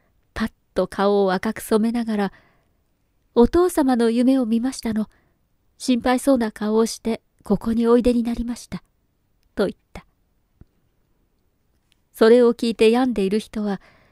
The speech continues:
「私は夢ででもお目にかかることができない」と言って二人で泣い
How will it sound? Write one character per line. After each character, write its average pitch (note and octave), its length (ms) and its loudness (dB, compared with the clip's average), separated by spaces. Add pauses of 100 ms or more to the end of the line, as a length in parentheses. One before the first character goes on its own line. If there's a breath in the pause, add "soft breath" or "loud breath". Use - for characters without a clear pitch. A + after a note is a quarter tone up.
(400 soft breath)
「私 - 520 -4
は A#3 100 2
夢 B3 280 4
で C4+ 120 0
で A3+ 100 -2
も G#3 140 0
お A3+ 60 4
目 B3+ 120 6
に C4 100 -2
か C4 140 -8
か C#4+ 120 -2
る C#4 100 0
こ G#3+ 120 -4
と G#3 120 0
が G3+ 120 -2
で G#3+ 120 -2
き - 160 -14
な A3+ 140 -6
い」 G3 120 -14 (580)
と A3 120 4
言 G#3 80 2
っ - 20 -10 (180)
て G3+ 120 -4
二 B3 260 -6
人 A#3 80 -6
で E3 160 -8
泣 E3 180 -8
い - 40 -20